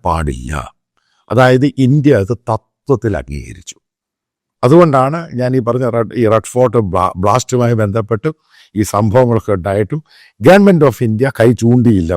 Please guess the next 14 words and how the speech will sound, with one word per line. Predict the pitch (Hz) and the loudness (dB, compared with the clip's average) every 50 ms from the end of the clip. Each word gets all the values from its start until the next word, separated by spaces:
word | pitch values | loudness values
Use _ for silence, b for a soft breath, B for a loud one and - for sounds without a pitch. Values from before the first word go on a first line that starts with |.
| 69 64 | -6 -6
പാകിസ്ഥാന്റെ | 65 - - - - - - 65 69 62 60 60 62 | -10 -12 -12 -18 -18 -14 -12 -12 -12 -12 -14 -16 -18
മേളിൽ. | 65 67 - - - _ - - | -18 -20 -20 -20 -20 _ -10 -6
അതായത് | 92 104 92 87 87 90 123 170 165 _ _ b b b b b b b - | -2 -2 -2 -2 -2 -2 -2 -2 -2 _ _ b b b b b b b -6
ഞാൻ | 110 110 113 110 104 | -4 -2 -2 0 2
നേരത്തെ | 123 139 143 123 147 151 123 | 2 2 2 4 2 2 2
പറഞ്ഞു, | 113 104 107 120 156 175 - _ _ _ _ _ _ _ - 147 160 | 2 0 -2 -2 -4 -6 -6 _ _ _ _ _ _ _ -2 2 4
ഇനി | 160 190 208 208 180 139 | 6 6 6 6 6 6
അങ്ങനൊരു | 143 170 208 220 233 226 208 190 165 170 - - | 6 6 6 8 8 8 6 6 6 4 2 0
ചാപ്റ്റർ | - 123 120 135 - _ _ - 127 117 139 135 120 113 | -2 0 0 0 0 _ _ -4 -2 -2 0 0 -2 -2
ഇന്ത്യയും | 127 139 127 139 143 127 101 - | -2 0 0 0 0 0 0 -2
പാകിസ്ഥാനും | 107 107 - - 107 - - 101 95 95 98 87 | -4 -4 -4 -6 -14 -12 -12 -12 -10 -10 -10 -10
തമ്മിൽ | 95 90 90 82 82 | -10 -10 -10 -10 -10
ഉണ്ടാകാൻ | 82 80 85 87 101 101 95 80 - | -10 -8 -4 -2 -2 -2 -2 -4 -4
പറ്റത്തില്ല. | 85 82 - 78 67 67 - - | -8 -6 -6 -8 -8 -8 -10 -10